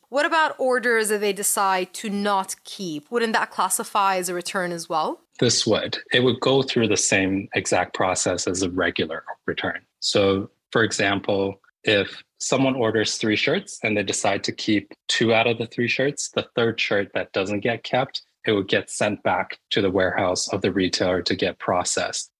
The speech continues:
Speaker 2: And some, you know, to credit, one of the mer-, more recent merchants that we've launched, Paka Apparel,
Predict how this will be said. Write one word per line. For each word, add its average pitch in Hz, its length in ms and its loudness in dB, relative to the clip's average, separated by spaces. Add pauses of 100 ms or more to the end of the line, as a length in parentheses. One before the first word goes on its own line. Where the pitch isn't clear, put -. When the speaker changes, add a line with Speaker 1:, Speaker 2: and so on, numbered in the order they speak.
Speaker 2:
And 123 180 2
some, 214 440 4
you 131 120 2
know, 123 120 4 (100)
to - 160 2
credit, 123 300 2
one 127 140 2
of 113 100 2
the 120 80 2
mer-, 107 460 -2
more 110 160 2
recent 101 360 -2
merchants 98 440 -2
that 107 80 0
we've 104 160 0
launched, 110 400 -2
Paka 98 400 0
Apparel, 95 560 0